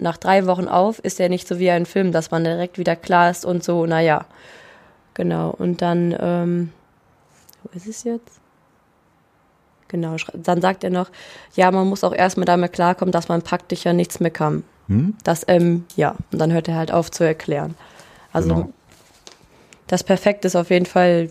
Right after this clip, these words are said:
Speaker 1: die größte Figur in seinem
Speaker 2: Mhm.
Speaker 1: Interview.
Speaker 2: Also ich würd das, äh, aber auch sozusagen tatsächlich, ich glaube, du hast jetzt gesagt, es z-, sind zwei Figuren.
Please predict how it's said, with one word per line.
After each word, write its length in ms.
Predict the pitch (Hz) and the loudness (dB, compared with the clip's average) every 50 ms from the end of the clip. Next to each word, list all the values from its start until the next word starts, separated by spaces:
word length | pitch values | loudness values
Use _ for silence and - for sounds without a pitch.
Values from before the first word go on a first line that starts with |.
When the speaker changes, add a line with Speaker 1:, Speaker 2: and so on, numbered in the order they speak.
| - - | -4 -6
Speaker 1:
die 80 | 180 | -6
größte 300 | - - 180 - - 165 | -4 -4 -6 -4 -6 -8
Figur 320 | - - 170 165 170 165 165 | -8 -8 -8 -6 -4 -4 -2
in 120 | 165 160 | -2 -2
seinem 200 | 165 160 156 160 | -4 -2 -2 -2
Speaker 2:
Mhm. 60 | - | -2
Speaker 1:
Interview. 520 | - - 98 110 156 160 160 160 165 165 165 - - - _ - | -2 -2 -2 -2 -2 -4 -6 -6 -8 -8 -10 -10 -16 -18 _ 0
Speaker 2:
Also 160 | - 104 113 | 2 2 2
ich 180 | 127 120 - - | 2 0 0 2
würd 140 | 139 143 - | 2 4 4
das, 160 | 147 131 - | 2 0 2
äh, 40 | - | 4
aber 920 | 131 117 117 113 117 117 117 - - - - - - 127 120 120 117 117 | 4 6 6 8 6 6 4 2 0 -6 -6 0 0 2 4 4 4 6
auch 200 | 117 110 113 - | 4 4 2 2
sozusagen 840 | - - 110 - - 120 107 110 107 107 107 113 107 104 104 101 104 - | -2 -6 -6 -6 -6 -4 0 2 2 2 2 2 2 2 0 -2 -4 -6
tatsächlich, 560 | - 113 104 - 120 123 - - 131 - - | -6 -6 -4 -4 -4 -6 -4 -6 -10 -10 -10
ich 120 | - - | -14 -12
glaube, 200 | - - 113 117 | -4 -2 0 2
du 60 | 113 113 | 2 2
hast 140 | 110 - | 0 0
jetzt 100 | 120 113 | -6 -8
gesagt, 280 | - 104 101 104 101 - | -8 -6 -6 -6 -6 -6
es 240 | - - - - - | -8 -10 -10 -12 -12
z-, 180 | - - - | -14 -12 -6
sind 180 | 107 95 98 - | -2 -2 -2 -2
zwei 200 | - - 104 123 | -2 -2 -2 -2
Figuren. 440 | - - 160 139 151 165 190 226 | -2 -4 -6 -4 -4 -4 -4 -4